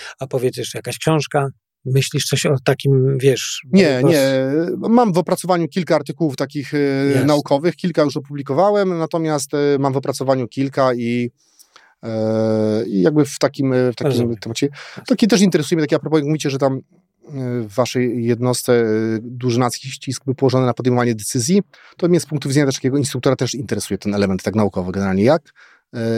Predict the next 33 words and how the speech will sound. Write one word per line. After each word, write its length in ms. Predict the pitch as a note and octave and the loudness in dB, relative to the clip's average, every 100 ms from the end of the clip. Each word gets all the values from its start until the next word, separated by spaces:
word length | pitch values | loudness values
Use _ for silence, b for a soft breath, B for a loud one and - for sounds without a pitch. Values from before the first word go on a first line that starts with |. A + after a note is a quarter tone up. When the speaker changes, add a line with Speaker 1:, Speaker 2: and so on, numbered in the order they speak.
| A#2+ | -4
Speaker 2:
jak 320 | A#2+ E3+ C#3+ | -2 -2 0
do 100 | E3 | 0
tego 180 | F3+ G3 | 2 2
dotrzeć, 260 | D#3 - | 0 -2
żeby 120 | - A2+ | -8 -6
ten 100 | A#2+ | -4
człowiek 160 | C3+ | -2
podejmował 440 | - B2+ B2 A2+ A2+ | 0 0 2 0 -2
decyzje 360 | A#2 - A2+ - | -4 -4 -4 -2
wtedy, 240 | C3 B2 | -2 0
kiedy 160 | A2+ A2 | -2 -4
trzeba 440 | - B2 D#3 F3 - _ _ _ | -2 2 2 0 -8 _ _ _
i 140 | D3+ A#2+ | -8 -6
żeby 120 | A#2+ | -6
to 100 | B2+ | -4
były 140 | B2+ | -2
decyzje 320 | B2+ - C3+ | -2 -4 -2
właściwe. 420 | C#3+ D3 - G#2+ F#2 | -2 0 0 0 0
To 180 | B2 C3 B B B B B B _ | 0 -2 B B B B B B _
oczywiście 340 | F#3+ F3 D#3+ D#3+ C#3+ C#3 | -8 -4 2 4 4 2
Speaker 1:
No 80 | C#3 | 2
to 100 | G3+ | 2
Speaker 2:
ko-, 60 | G#3 | 2
Speaker 1:
jest, 120 | D#3 | 2
Speaker 2:
konkludując, 580 | - F3+ F#3 E3 F3 D#3 | 0 2 4 4 4 2
Speaker 1:
tak, 60 | |
to 60 | C3+ | -2
Speaker 2:
no 40 | |
to 60 | D#3 | -2
Speaker 1:
jest 80 | D#3 | -2
Speaker 2:
trzeba 140 | D3 | -2
mieć 120 | C3 | -4
predyspozycję, 760 | - B2+ B2 - F#2+ F#2+ C#3+ | -4 -4 -4 -4 -6 0 2